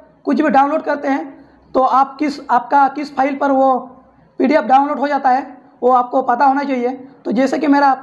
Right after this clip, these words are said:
file manager पर ही download हो जाता है, तो मैं यहाँ पर open करता हूँ। इसको open करने के बाद दोस्तों, यहाँ पर आप लोग देख सकते हैं Certificate PDF पर डा-, क्लिक करेंगे। तो दोस्तों, इस तरह से मेरा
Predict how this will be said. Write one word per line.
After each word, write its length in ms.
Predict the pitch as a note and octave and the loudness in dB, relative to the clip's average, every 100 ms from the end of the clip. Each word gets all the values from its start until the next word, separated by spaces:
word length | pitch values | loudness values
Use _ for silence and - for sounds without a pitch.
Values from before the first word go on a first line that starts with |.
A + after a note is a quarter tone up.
| - | -2
file 180 | C4 | -2
manager 280 | C4+ C4+ C#4 | 0 0 0
पर 120 | C#4 | 0
ही 140 | B3+ C#4 C#4 - - _ _ _ - | 0 0 -4 -14 -20 _ _ _ -4
download 380 | A3+ B3 C#4+ | 0 0 0
हो 100 | A3 | -2
जाता 220 | C#4 C4+ A#3 | -2 2 2
है, 180 | C4 - | 0 -2
तो 80 | |
मैं 100 | A#3+ B3+ | -2 2
यहाँ 160 | B3 | 0
पर 120 | C4 | 0
open 240 | B3+ B3 C#4+ | -2 -2 -2
करता 220 | C4 B3 | 0 0
हूँ। 420 | A3+ C4 - - _ _ _ _ | -2 -6 -10 -20 _ _ _ _
इसको 260 | - - D4 | -4 0 0
open 180 | C#4 D#4 | 0 -2
करने 220 | D4 C#4+ | -2 -2
के 80 | C#4+ | 0
बाद 120 | C#4 | -2
दोस्तों, 300 | A#3+ C#4 C#4+ C#4 - A3+ | -2 -4 -8 -8 -8 -2
यहाँ 140 | B3+ | 0
पर 120 | C4+ | 0
आप 120 | C4 | -2
लोग 120 | C#4 G3+ | -2 -2
देख 140 | C#4 | -2
सकते 240 | C#4 - | -2 -4
हैं 320 | B3+ C4+ - - - _ _ _ _ _ _ _ _ _ - - _ _ - | -2 -2 -6 -20 -20 _ _ _ _ _ _ _ _ _ -20 -20 _ _ -2
Certificate 680 | C#4 C4+ C#4 C#4 D4+ - - _ _ _ _ _ _ - | 0 0 -2 0 -2 -4 -20 _ _ _ _ _ _ 0
PDF 260 | B3 C#4 | 2 2
पर 120 | C#4+ | 0
डा-, 220 | B3+ B3+ C4 - _ | 2 0 0 -18 _
क्लिक 220 | C4 D4+ | -2 0
करेंगे। 300 | D4+ D4+ A#3+ | 2 2 2
तो 180 | B3 F4 | 0 0
दोस्तों, 280 | A#3 C#4 D4+ | 2 2 0
इस 160 | D4 C#4 | -2 -2
तरह 140 | D4+ | -2
से 120 | D4+ C#4+ | 0 2
मेरा 220 | C4+ | 4